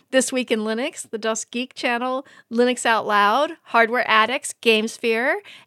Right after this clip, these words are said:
and put your cowboy hats on and join our Saturday Linux user group, Linux Saloon.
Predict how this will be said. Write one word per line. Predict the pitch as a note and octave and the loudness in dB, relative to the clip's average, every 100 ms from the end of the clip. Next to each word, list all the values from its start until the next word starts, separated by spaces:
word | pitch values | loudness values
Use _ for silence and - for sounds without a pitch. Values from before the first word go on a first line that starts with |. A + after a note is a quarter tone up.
| - A#4+ | 2 2
and | C#4 | 2
put | - - | -2 -2
your | G3+ | -6
cowboy | - G3 F#3+ G3+ G#3 | -2 0 2 0 0
hats | G#3 G#3 - | 2 0 4
on | D4+ D#4+ E4 | 6 6 4
and | C4+ B3 | 0 -2
join | A#3 A3 A3 | 0 -2 -2
our | G#3+ | -4
Saturday | - A#3+ C4 C4 | 0 2 4 2
Linux | B3 B3+ B3 A#3+ | 2 -2 -4 -4
user | B3 B3 | -2 -2
group, | A#3 B3+ B3 _ - - _ | 0 0 0 _ -20 -20 _
Linux | G#3 G#3+ A3+ | -2 0 0
Saloon. | - A3+ G3+ F3+ E3+ | 0 0 0 -2 -6